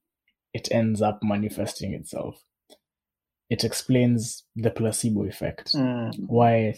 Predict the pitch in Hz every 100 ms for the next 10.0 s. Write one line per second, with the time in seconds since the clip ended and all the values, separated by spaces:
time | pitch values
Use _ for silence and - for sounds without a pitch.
0 | - 135 143 131 - - - 104 - -
1 | _ _ _ _ _ _ _ _ - 127
2 | 123 120 120 113 104 - - _ _ _
3 | _ _ 117 113 110 123 180 - _ _
4 | _ _ _ _ - 104 104 98 92 110
5 | - - 147 135 117 107 110 107 117 -
6 | _ _ _ _ _ _ _ _ - -
7 | 113 110 110 - - 120 113 113 110 110
8 | 107 110 110 127 110 110 107 113 113 104
9 | 95 104 - 113 104 107 104 104 104